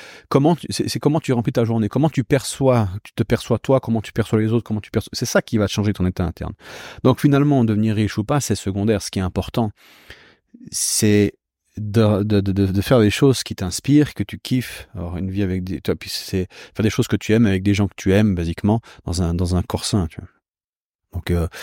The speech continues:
santé, relations, et puis, euh, et puis, euh, tr-, puis contribution, tu vois. J'aime bien ce terme contribution. C'est plus penser en termes d'utilité.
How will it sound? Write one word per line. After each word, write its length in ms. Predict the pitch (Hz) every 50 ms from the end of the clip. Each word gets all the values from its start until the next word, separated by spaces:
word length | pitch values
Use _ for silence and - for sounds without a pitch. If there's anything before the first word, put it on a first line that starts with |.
| - - - - - - - - - _ _ -
santé, 420 | - - 107 101 - - 104 104
relations, 640 | 92 90 85 85 82 - - - 95 92 98 95 85
et 80 | -
puis, 300 | - - - 87 87 82
euh, 140 | 80 78 78 -
et 80 | 82 -
puis, 260 | - - - - 90
euh, 180 | 85 78 76 80
tr-, 180 | - - - - -
puis 160 | - - -
contribution, 680 | - - - 92 - - 98 90 92 - - 113 101 90
tu 60 | -
vois. 80 | -
J'aime 140 | - 110 113
bien 80 | 151 147
ce 60 | -
terme 180 | - 127 107 -
contribution. 640 | - 120 - - - 110 110 104 - 113 107 98 -
C'est 80 | - 104
plus 180 | - - -
penser 220 | - - 113 - 131
en 60 | 117
termes 220 | - 113 101 101
d'utilité. 580 | 101 107 101 - - 101 101 - - 113 123